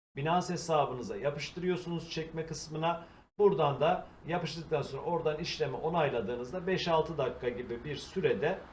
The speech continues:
paramız buraya aktarılıyor arkadaşlar. Ve burada buy sell istediğiniz şeye satıp ne yapabilirsiniz? Dönüştürebilirsiniz.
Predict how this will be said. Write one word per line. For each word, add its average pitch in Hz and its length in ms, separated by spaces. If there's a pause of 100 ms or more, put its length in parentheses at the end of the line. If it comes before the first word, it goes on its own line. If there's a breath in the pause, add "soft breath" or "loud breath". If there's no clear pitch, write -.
(220 loud breath)
paramız 135 520
buraya 151 460 (180)
aktarılıyor 120 720
arkadaşlar. 110 580 (340)
Ve 180 280 (280)
burada 160 500 (160)
buy 165 220
sell 139 360
istediğiniz 160 680
şeye 135 300
satıp - 500 (360)
ne 175 60
yapabilirsiniz? 123 840
Dönüştürebilirsiniz. 135 960